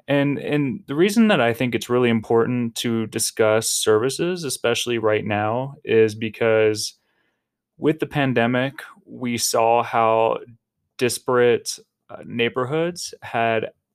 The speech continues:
access and differing levels of access to city services.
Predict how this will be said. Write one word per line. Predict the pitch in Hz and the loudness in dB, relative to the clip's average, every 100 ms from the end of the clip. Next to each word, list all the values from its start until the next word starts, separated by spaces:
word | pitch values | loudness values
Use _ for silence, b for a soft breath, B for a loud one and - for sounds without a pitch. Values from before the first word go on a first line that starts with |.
| - | -4
access | 101 107 - - 127 131 131 | -2 -2 -4 -2 0 -2 -4
and | 110 110 110 | -6 -6 -2
differing | 117 123 117 113 110 | -2 -2 -4 -2 0
levels | 107 117 120 | 2 2 -2
of | 110 | 0
access | 107 104 - 107 107 | 0 0 -2 -4 -4
to | 110 | -6
city | - 117 107 | -6 -6 -4
services. | - 110 110 107 110 110 - - | 0 0 0 -4 -6 -6 -8 -12